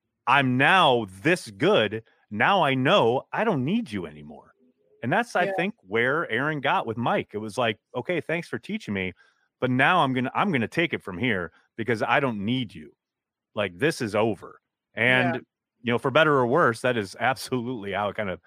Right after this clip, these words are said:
Speaker 1: transpired and played out in Green Bay. That doesn't diminish the work Mike did to build him, so to speak.
Speaker 2: True.
Speaker 1: But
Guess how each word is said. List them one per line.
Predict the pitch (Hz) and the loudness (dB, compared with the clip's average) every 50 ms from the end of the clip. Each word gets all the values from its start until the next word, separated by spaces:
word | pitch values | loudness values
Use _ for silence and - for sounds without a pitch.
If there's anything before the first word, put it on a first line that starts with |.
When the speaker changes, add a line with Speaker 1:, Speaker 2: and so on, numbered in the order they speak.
| _ _ _ _ _ | _ _ _ _ _
Speaker 1:
transpired | - 135 120 110 104 - - 123 120 120 110 101 92 | -2 0 0 0 0 0 0 2 4 4 4 2 0
and | 90 85 | -2 -6
played | - 110 104 101 101 | -4 -2 -2 0 0
out | 113 120 110 87 | 0 0 -2 -4
in | 90 90 | -8 -10
Green | 82 90 90 90 | -8 -8 -6 -2
Bay. | 85 139 151 127 107 101 - _ _ _ _ _ _ _ | 0 2 2 2 2 0 -4 _ _ _ _ _ _ _
That | - 135 127 | -4 -2 2
doesn't | 185 185 151 143 143 127 - - 110 | 2 2 2 2 -2 -2 -4 -4 -2
diminish | 127 120 117 127 131 131 117 - - _ | 0 2 2 2 2 2 0 -4 -8 _
the | - 110 107 107 104 | -4 -2 -2 -2 -2
work | 98 110 127 120 - _ | -2 0 0 0 -2 _
Mike | 107 110 113 107 90 85 82 | -2 -2 0 -2 -2 -6 -4
did | - 113 120 104 85 | -2 0 0 -2 -4
to | - 92 | -10 -16
build | 78 73 98 98 101 107 95 | -12 -6 -4 -2 -2 -2 -2
him, | 117 131 135 131 120 _ _ _ _ _ _ _ _ _ _ _ _ _ _ _ | -2 -2 -4 -6 -10 _ _ _ _ _ _ _ _ _ _ _ _ _ _ _
so | - - 127 | -6 -4 -4
to | 120 | -4
speak. | 117 - - 139 135 135 - - _ _ _ _ _ _ | -4 -2 0 0 0 0 -2 -8 _ _ _ _ _ _
Speaker 2:
True. | - - 208 196 | -10 -6 -2 0
Speaker 1:
But | 113 107 104 87 | 0 0 0 -2